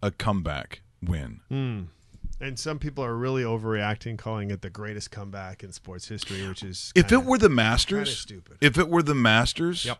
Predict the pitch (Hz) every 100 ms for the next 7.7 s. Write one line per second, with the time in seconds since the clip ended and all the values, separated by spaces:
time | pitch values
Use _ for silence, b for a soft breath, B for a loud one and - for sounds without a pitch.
0 | - 123 120 120 - 147 139 170 170 180
1 | 170 165 160 139 - - 117 - 147 151
2 | 139 131 127 - _ - - 110 101 95
3 | 95 - 123 170 147 147 113 104 113 143
4 | 147 _ _ _ _ _ _ - 95 92
5 | 90 87 85 - _ _ _ _ _ _
6 | _ _ _ - 110 131 120 113 127 -
7 | 110 110 _ - 113 135 151